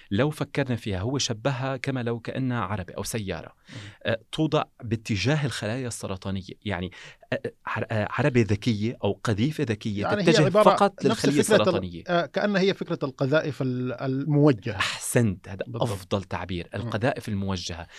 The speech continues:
Speaker 1: بدل ما أنها هي تخترق كل جسم المريض، كل
Speaker 2: مم.
Speaker 1: جسم الإنسان الذي يعاني من هذا المرض الشرس، تختار فقط الخلايا المريضة، الخلايا السرطانية،
Speaker 2: السرطانية.
Speaker 1: وتضربها في مقتل بهذا العلاج الثوري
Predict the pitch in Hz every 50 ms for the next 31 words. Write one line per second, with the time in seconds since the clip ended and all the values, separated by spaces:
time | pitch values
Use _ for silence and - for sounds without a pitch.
0 | - - - - - 120 127 123 120 127 - 120 120 139 147 131 - - - -
1 | - 165 160 - - _ - - 170 180 175 156 131 127 - - 113 104 98 92
2 | 85 85 82 82 - - - - 185 - - 156 147 - - 117 101 92 - 101
3 | 101 - - 104 95 92 90 90 92 92 98 92 90 90 98 98 95 92 87 90
4 | 98 90 90 90 92 92 95 90 90 - - 90 - - - - - - - -
5 | - - - _ - 127 - - - 165 156 156 - - - - 180 - - 156
6 | - 135 117 - - 120 110 113 110 107 101 98 95 95 92 92 92 90 92 -
7 | 104 92 - - - - - 107 110 117 123 113 101 - - 101 98 95 98 107
8 | 110 110 110 104 156 170 - - - - - - 135 147 - 139 110 123 170 160
9 | 147 143 135 - 135 117 123 123 - - - 135 123 - - - - - 113 120
10 | 147 180 190 165 143 117 104 110 117 135 139 120 120 107 - - - 120 123 123
11 | 139 156